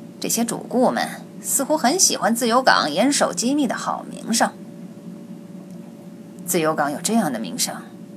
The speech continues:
当之无愧。自由港已经不再像过去那么安全私密了。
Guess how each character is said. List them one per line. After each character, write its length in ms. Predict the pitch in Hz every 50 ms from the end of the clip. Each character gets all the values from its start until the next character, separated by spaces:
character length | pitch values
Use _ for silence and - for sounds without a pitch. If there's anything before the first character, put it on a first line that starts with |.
| - - - - -
当 200 | 156 151 160 160
之 140 | - 165
无 200 | 165 - - -
愧。 240 | - - - 180 180 170 - - - - - - - - - - - - - - - - - - - - - - - - - - - - - - - - - - - - - -
自 180 | - - 220 214
由 200 | 214 214 226 -
港 400 | 202 190 185 196 196 208 202 -
已 120 | 196 208
经 160 | 185 226 214
不 140 | 190 214 226
再 160 | 240 240 220
像 220 | 220 226 214 220 220
过 180 | 262 262 240
去 300 | 233 - 311 330 277 226
那 100 | 196 180
么 80 | 170 156
安 220 | - 156 175 180
全 240 | 180 - 170 156 175
私 240 | 175 - 190 190 185
密 240 | 190 185 185 175 123
了。 400 | 87 78 - - - - -